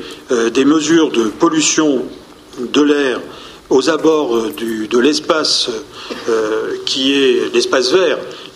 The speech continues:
qui, qui est réservé aux, aux enfants avec des jeux, je peux vous dire qu'il y a des moments, je préférerais,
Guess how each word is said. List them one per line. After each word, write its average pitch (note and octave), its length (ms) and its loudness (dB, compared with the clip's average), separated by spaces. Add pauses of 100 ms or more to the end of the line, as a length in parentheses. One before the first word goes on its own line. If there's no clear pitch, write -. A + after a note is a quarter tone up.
(140)
qui, A#2 680 -8
qui C3 140 2
est B2 40 6
réservé C#3+ 540 2
aux, - 280 2
aux C3 200 2
enfants C#3+ 580 -2 (760)
avec B2+ 240 0
des A#2 160 2
jeux, E3 300 2 (440)
je A#2 60 -2
peux C#3+ 120 0
vous C3+ 120 2
dire D3+ 200 0
qu'il D3 120 0
y A#2+ 40 0
a - 20 -6
des B2+ 120 6
moments, C3+ 600 0 (420)
je A#2 160 2
préférerais, C#3 800 2